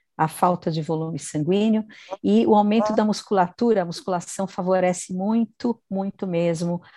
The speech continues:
a diminuição dos sintomas. Então, tratamento pra vida é atividade física, e atividade física orientada por quem entende disso. É fundamental, não pode ser nem exagerada e nem pouca, tem que ser na medida certa.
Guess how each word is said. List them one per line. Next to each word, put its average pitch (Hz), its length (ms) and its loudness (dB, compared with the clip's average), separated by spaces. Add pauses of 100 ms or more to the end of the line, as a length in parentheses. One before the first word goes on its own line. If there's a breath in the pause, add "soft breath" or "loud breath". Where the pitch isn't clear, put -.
(200 loud breath)
a 170 120 2
diminuição 170 480 0
dos 160 100 -6
sintomas. 143 540 -2
Então, 180 200 -2
tratamento 202 640 2
pra 175 160 6
vida 160 520 0 (440)
é 196 240 4
atividade 190 600 -4
física, 139 480 -6
e - 20 4
atividade 180 480 0
física 240 560 2
orientada 196 880 0 (340 soft breath)
por 196 100 -4
quem 208 260 -2
entende 190 540 -2
disso. 170 540 -8 (500)
É 160 60 -4
fundamental, 190 680 0
não 151 120 0
pode 175 180 0
ser - 140 -2
nem 196 180 0
exagerada 208 760 2 (840)
e 196 100 -4
nem 185 380 -2 (100)
pouca, - 420 0 (200)
tem 175 120 -6
que 165 80 -10
ser 180 280 -4
na 190 120 2
medida 185 400 0
certa. - 520 -8